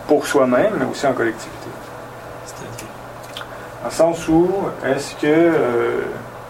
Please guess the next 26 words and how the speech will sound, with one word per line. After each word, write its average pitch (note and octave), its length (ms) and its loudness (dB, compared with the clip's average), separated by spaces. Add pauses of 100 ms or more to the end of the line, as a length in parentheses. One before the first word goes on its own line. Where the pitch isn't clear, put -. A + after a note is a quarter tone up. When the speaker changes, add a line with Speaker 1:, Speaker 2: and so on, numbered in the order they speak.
Speaker 1:
le A#2+ 80 0
contexte D3 640 2
dans C3 80 2
lequel C3 220 4
on B2 200 2
vit C3 240 -2
peut B2+ 140 2
être A#2+ 120 -2
plus C#3+ 120 -6
favorable B2 500 2
à A#2 100 -2
l'un B2+ 140 0
ou C3 80 -4
l'autre ? - 120 -8 (340)
Speaker 2:
Ah, A#2+ 140 -2
il G#2+ 100 -8
est G#2 40 -10
favorable A2+ 520 -6
à G#2+ 400 -8
l'égoïsme A2+ 400 -8 (320)
et B2 40 -10
à A2 340 -6
Speaker 1:
En B2+ 60 4
ce - 140 -6
moment, A#2 120 -2
Speaker 2:
l'individualisation. A#2+ 340 -4